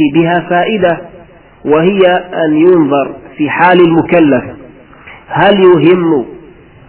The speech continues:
بفعل ما أمر به بأن يشمر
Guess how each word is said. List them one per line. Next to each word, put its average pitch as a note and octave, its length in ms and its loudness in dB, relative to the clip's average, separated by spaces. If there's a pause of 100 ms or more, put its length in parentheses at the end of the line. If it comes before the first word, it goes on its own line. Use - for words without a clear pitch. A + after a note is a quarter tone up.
(140)
بفعل F3 600 0
ما E3+ 240 0
أمر E3+ 380 2
به D#3+ 380 0 (400)
بأن D#3+ 280 2
يشمر F3+ 500 2